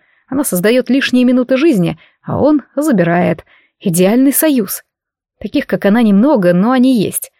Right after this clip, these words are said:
Только с ними Рорк может расслабиться и не думать о том, что убивает своим прикосновением. Он ничего не чувствовал к любовнице, но она была ему необходима. Он и сейчас мог пойти к Феноле.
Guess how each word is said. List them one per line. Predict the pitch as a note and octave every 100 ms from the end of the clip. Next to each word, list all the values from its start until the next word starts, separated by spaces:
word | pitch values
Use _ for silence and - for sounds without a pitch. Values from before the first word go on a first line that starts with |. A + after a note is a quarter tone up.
| _ _ -
Только | G#3 G3 F#3+
с | -
ними | G3+ G3+
Рорк | G3 F#3+ F3
может | F#3+ F#3+ F3
расслабиться | E3+ E3 F3+ G#3+ A3 - F#3+
и |
не | F#3
думать | G3 A3+ G#3+
о | G3
том, | - C4+
что | G#3 - A3 - - -
убивает | G#3+ B3 C#4 F3+ E3+
своим | - G3+ F3+
прикосновением. | F#3 G#3 - A#3 F#3+ D#3+ D#3+ - - _ _ _ _ _ _ -
Он | F#3+ G#3+
ничего | A3 - G#3+ B3+
не | B3
чувствовал | - C#4 - F#3 F3 F3+
к | F3
любовнице, | F#3 G3+ A3+ F3+ D#3+ F3+
но | F#3 C4 G#3+
она | G3+ A3
была | F#3 F3+
ему | F3 E3+ F3+
необходима. | F3+ E3+ - F3 D#3+ D#3+ - - _ _ _ _ _ _ -
Он | F#3+
и |
сейчас | F#3+ G3 - A#3+ C4
мог | F#3+ F3+
пойти | F#3 F3 -
к | F3+
Феноле. | - F3 E3+ A3+ A#3+ F#3